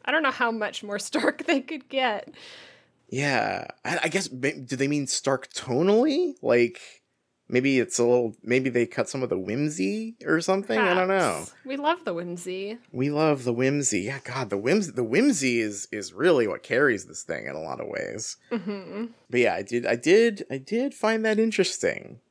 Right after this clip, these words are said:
Speaker 2: Uh, most of the stuff that was cut is in the early half, it seems. Um, I found a Reddit thread of someone compiling, like, specifics,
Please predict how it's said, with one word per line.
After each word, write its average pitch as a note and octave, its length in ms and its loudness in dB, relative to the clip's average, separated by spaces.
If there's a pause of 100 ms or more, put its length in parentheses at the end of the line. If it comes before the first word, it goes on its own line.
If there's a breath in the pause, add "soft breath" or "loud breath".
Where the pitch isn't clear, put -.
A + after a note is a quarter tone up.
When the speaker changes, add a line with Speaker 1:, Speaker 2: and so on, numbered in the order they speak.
(140)
Speaker 2:
Uh, G#2 500 -2
most A#2 280 0
of D#3 140 2
the D#3 80 -8
stuff D#3 280 -2
that D#3 100 -2
was C#3 120 -8
cut - 400 -2
is C3 380 -2
in B2+ 140 -4
the C3 180 -4
early C3+ 360 -2
half, - 380 -6
it - 120 -12
seems. - 580 -8 (600 loud breath)
Um, F#2 640 -6
I - 80 -8
found C#3 220 -2
a - 20 -2
Reddit B2 400 2
thread G#2+ 460 0
of G#2 100 -6
someone G#2+ 560 -4
compiling, G2+ 720 -6
like, F#2+ 240 -12
specifics, - 920 -6